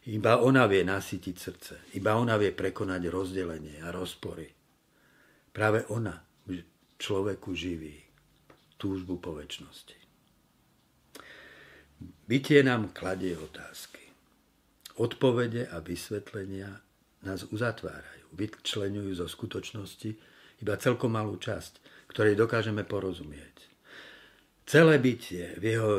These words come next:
nekonečnosti môžeme prijímať iba v otvorených otázkach. Iba do mlčania otázok môže vstúpiť nevyčerpateľné tajomstvo Božieho bytia.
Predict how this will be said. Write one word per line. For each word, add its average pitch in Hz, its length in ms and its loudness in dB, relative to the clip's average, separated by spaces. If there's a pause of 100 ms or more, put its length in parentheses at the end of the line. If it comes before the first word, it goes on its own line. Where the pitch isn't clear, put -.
nekonečnosti 110 1040 -4 (420)
môžeme 110 380 -2
prijímať 107 580 -4
iba 95 320 -8 (300)
v - 40 -18 (120)
otvorených 110 560 -2
otázkach. - 680 -12 (1040)
Iba 113 200 8
do 104 440 2
mlčania 117 640 -2 (200)
otázok 92 760 -16 (920)
môže 110 320 0
vstúpiť 107 520 -8
nevyčerpateľné 92 1200 -8
tajomstvo 92 640 -10
Božieho 87 480 -6
bytia. - 440 -16